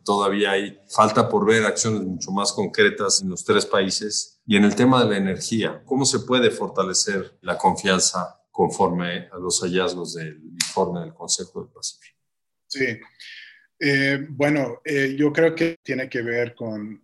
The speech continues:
Speaker 2: eh, este, acabamos de mencionar que es un tipo de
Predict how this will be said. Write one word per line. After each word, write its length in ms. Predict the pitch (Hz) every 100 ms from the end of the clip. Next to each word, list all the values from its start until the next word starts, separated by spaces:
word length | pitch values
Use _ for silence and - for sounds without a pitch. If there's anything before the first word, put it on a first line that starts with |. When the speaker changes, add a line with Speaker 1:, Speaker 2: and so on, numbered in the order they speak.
| 123
Speaker 2:
eh, 200 | 110 101
este, 200 | 113 113
acabamos 500 | 107 127 127 123 117
de 80 | 110
mencionar 760 | 110 110 - 113 110 120 -
que 140 | - 113
es 320 | 110 - -
un 160 | 160 135
tipo 260 | 151 143 123
de 300 | 110 104